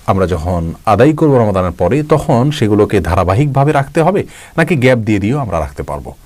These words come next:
এ প্রশ্নের উত্তর হলো, ধারাবাহিকভাবে এক নাগাড়ে রমাদানের কাজা সিয়ামগুলো রাখা জরুরি নয়, বরং আমরা চাইলে সেগুলোকে গ্যাপ দিয়ে দিয়ে রাখতে পারবো। তবে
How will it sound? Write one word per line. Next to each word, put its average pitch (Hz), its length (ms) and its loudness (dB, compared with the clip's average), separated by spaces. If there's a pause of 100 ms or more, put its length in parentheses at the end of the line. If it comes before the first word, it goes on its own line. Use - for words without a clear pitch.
(340)
এ 117 80 0
প্রশ্নের 127 320 -2
উত্তর 117 180 -6
হলো, 80 320 -4 (400)
ধারাবাহিকভাবে 139 1000 2
এক 98 200 -4
নাগাড়ে 104 640 -2
রমাদানের 95 500 -2
কাজা 80 300 -4
সিয়ামগুলো 104 540 -2
রাখা 90 320 -2
জরুরি 73 420 -4
নয়, 101 200 -2 (180)
বরং 127 220 0
আমরা 104 220 0
চাইলে 98 360 0
সেগুলোকে 139 460 -2
গ্যাপ 90 180 0
দিয়ে 76 200 -4
দিয়ে 135 160 2
রাখতে 82 260 -4
পারবো। 76 340 -2 (600)
তবে 165 300 2